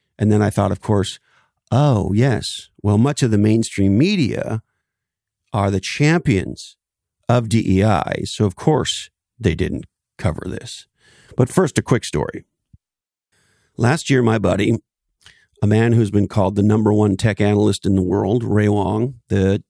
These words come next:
founder and C E O of Constellation Research, invited me up to Half Moon Bay,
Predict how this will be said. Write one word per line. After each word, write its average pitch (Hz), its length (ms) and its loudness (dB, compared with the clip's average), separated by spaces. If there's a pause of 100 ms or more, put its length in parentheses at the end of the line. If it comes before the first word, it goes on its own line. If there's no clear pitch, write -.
founder 107 420 2
and 101 100 0
C - 220 -4
E 101 140 2
O 98 140 2
of 95 80 -8
Constellation 101 720 -2
Research, 101 580 -4 (640)
invited 131 520 2
me 139 160 4
up 120 220 0
to 107 240 2
Half 104 280 2
Moon 117 240 2
Bay, 95 400 -2